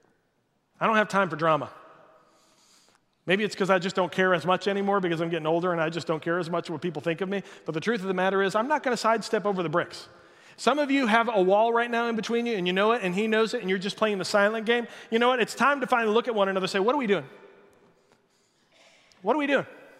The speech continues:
Why are you frustrated at me? Let's talk about it. Can we begin to take the bricks away from between us? 'Cause I'd really, really like to get better. So what do we have to do today to be able, to be able to do that?"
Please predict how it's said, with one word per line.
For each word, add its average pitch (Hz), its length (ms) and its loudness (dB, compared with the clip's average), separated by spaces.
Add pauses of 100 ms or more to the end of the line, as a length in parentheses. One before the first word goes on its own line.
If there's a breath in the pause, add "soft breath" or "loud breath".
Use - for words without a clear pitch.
(1200 soft breath)
Why 202 120 4
are 285 80 4
you 285 80 0
frustrated 220 480 0
at 156 100 -6
me? 123 80 -16 (920)
Let's 214 180 0
talk 247 240 0
about 180 220 2
it. - 60 -18 (720 soft breath)
Can 214 140 2
we 277 180 2
begin 254 300 0
to 247 60 -2
take 240 220 0
the 202 60 -4
bricks 220 300 0
away 208 220 2
from 214 300 -4
between 208 320 -2
us? - 240 -8 (220 loud breath)
'Cause 165 100 -4
I'd 220 140 2
really, 247 420 2
really 233 240 2
like 214 240 4
to 196 80 -8
get 185 160 0
better. 156 240 0 (320 loud breath)
So 196 160 2
what 190 140 4
do 294 60 2
we 302 100 2
have 277 140 2
to 269 60 -8
do 294 140 -2
today 262 320 2
to 208 80 -2
be 208 180 0
able, 220 200 2
to 165 140 -12
be 208 100 2
able 196 140 0
to 190 40 -4
do 185 160 -2
that?" 135 180 -8